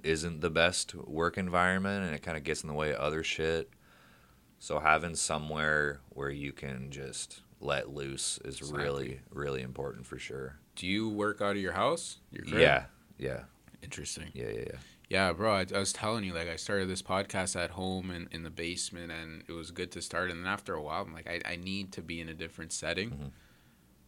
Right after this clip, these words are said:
Speaker 2: And, uh, I don't know, I, I think it's big. I think it's big. Force, force you to get out of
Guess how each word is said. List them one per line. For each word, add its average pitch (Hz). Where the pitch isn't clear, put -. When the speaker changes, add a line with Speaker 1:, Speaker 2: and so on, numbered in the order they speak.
Speaker 2:
And, 78
uh, 76
I 92
don't 107
know, 104
I, 85
I -
think 120
it's 92
big. 78
I 92
think 95
it's 87
big. 87
Force, 85
force 98
you 90
to 85
get 80
out 85
of -